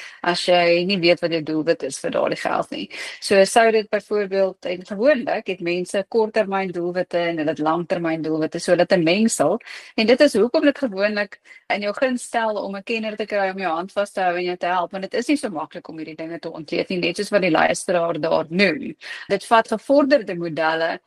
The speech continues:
en stelsels wat ons byvoorbeeld jare aanbou in die finansiële dienste bedryf om hierdie goed teen mekaar te kan meet. So, eerste raad is, jy moet weet wat is jou doelwit. As jou doelwit korttermyn is, dan weer eens gaan dit bepaal wat is jou bateklasse. So,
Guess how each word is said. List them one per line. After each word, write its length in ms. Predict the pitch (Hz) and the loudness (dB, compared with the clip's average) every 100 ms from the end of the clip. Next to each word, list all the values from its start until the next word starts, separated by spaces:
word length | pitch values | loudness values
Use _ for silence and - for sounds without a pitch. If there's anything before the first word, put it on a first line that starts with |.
| - | -8
en 180 | 180 175 | -6 -6
stelsels 580 | - 196 190 180 196 180 | -4 0 0 -2 -6 -4
wat 180 | 180 | -4
ons 240 | 165 185 175 | -2 -8 -8
byvoorbeeld 580 | 180 - 190 185 175 - | -8 -4 -2 -2 -6 -4
jare 400 | 160 165 233 254 | 4 6 8 6
aanbou 680 | 170 165 156 160 160 170 | 4 0 0 0 2 0
in 80 | 170 | -2
die 100 | 170 | -4
finansiële 500 | - 170 170 175 165 | -4 -4 -4 0 0
dienste 420 | 156 165 175 190 | 0 -4 -2 -4
bedryf 640 | 170 147 175 170 165 170 - | -2 -2 2 2 2 -4 -4
om 200 | - 208 | 2 2
hierdie 400 | 190 165 175 185 | 2 0 0 -2
goed 160 | - 185 | -4 -4
teen 200 | 190 180 | 0 -2
mekaar 380 | 175 - 170 165 | 0 2 2 2
te 80 | - | -2
kan 260 | 160 165 | -2 0
meet. 380 | 196 226 - - - | 2 2 0 -6 -14
So, 160 | - 240 220 208 - | -4 0 0 -2 -4
eerste 400 | 240 277 - 277 | -4 -4 -2 -2
raad 300 | 247 240 240 | 0 -2 -2
is, 160 | 233 | -8
jy 100 | 208 | -8
moet 180 | 185 180 | -10 -8
weet 220 | 190 196 | -4 -4
wat 100 | 202 | -4
is 120 | 196 190 | -8 -6
jou 140 | 175 | -6
doelwit. 440 | 165 156 131 - | -6 -6 -4 -4
As 120 | 185 170 | -4 -6
jou 100 | 180 | -4
doelwit 340 | 190 202 196 | -4 -4 -2
korttermyn 600 | 277 269 269 269 247 240 | 4 4 6 4 4 4
is, 280 | 262 277 - _ | 2 -2 -6 _
dan 200 | 214 190 | -4 -2
weer 220 | 175 196 | 0 2
eens 300 | 214 208 - - | 0 -2 -8 -10
gaan 240 | - 196 | -4 -4
dit 120 | 190 | -4
bepaal 580 | 208 - 220 208 202 190 156 | -8 2 6 6 4 0 0
wat 260 | 165 185 | 2 2
is 160 | 202 - | -2 -6
jou 120 | 190 | -6
bateklasse. 880 | 165 - 160 160 170 - - - - | -6 -2 2 2 0 -6 -6 -6 -8
So, 280 | - 190 | -2 0